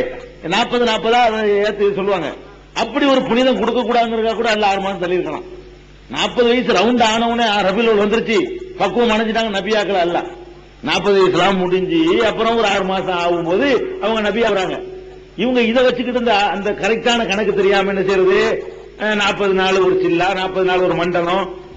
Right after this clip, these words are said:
நாற்பது நாளைக்கு ஒரு இது, நாற்பது நாள் என்பதே ஒரு பக்குவத்தை கொண்டு கொடுக்கக்கூடியது. அதெல்லாம் ஒண்ணும் கிடையாது. நாற்பது வயசுல அவன் நபி ஆக்கியிருக்கான், அவ்வளவுதான். நாற்பது வயசுல ஆக்கணுங்கிற அல்லாஹ்வுக்கு ஒண்ணும் கட்டாயம் ஒண்ணும் கிடையாது. குழந்தையில நபி ஆக்கியிருக்கான் அல்லாஹ்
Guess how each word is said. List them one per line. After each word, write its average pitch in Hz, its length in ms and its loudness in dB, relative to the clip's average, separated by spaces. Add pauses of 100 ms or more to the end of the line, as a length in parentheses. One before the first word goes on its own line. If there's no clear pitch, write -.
(100)
நாற்பது 196 400 0
நாளைக்கு 190 340 2
ஒரு 175 220 2
இது, 175 180 2
நாற்பது 202 340 -2
நாள் 196 180 0
என்பதே 185 300 0
ஒரு 190 160 0
பக்குவத்தை 175 500 0
கொண்டு 170 200 -2
கொடுக்கக்கூடியது. 170 680 0 (520)
அதெல்லாம் 175 340 0
ஒண்ணும் 185 200 0
கிடையாது. 165 580 -2 (320)
நாற்பது 156 360 0
வயசுல 226 300 4
அவன் 247 120 4
நபி 214 160 0
ஆக்கியிருக்கான், 202 400 0
அவ்வளவுதான். 185 380 0 (480)
நாற்பது 233 420 0
வயசுல 240 300 0
ஆக்கணுங்கிற 226 560 0
அல்லாஹ்வுக்கு 220 340 2
ஒண்ணும் 214 160 -2
கட்டாயம் 220 380 0
ஒண்ணும் 220 160 -2
கிடையாது. 185 380 0 (500)
குழந்தையில 254 520 2
நபி 226 200 0
ஆக்கியிருக்கான் 202 460 0
அல்லாஹ் 156 220 -6